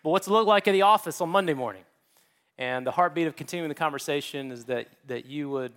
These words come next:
learn that. So, you know, go to our YouTube channel and subscribe to that and stay in touch with, with these great conversations. Also,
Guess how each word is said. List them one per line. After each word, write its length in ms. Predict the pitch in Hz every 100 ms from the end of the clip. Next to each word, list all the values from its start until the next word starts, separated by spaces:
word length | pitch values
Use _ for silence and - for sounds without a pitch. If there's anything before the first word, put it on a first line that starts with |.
| 123
learn 220 | 135 135
that. 280 | 117 104 -
So, 300 | 135 120 117 _
you 80 | 127
know, 60 | 117
go 100 | 147
to 40 | 165
our 100 | 156
YouTube 360 | 160 160 165
channel 380 | - 160 160 156
and 100 | 143
subscribe 420 | - - 151 143
to 80 | 143
that 420 | 139 139 139 -
and 140 | 123 117 _ _ _
stay 600 | - - 170 170 170 160 151
in 140 | 160 147
touch 420 | 165 143 - -
with, 220 | 123 - 131
with 200 | 123 -
these 280 | 139 135
great 240 | - 131 -
conversations. 720 | 131 120 - 120 - 110 -
Also, 560 | - 254 - 214 220 247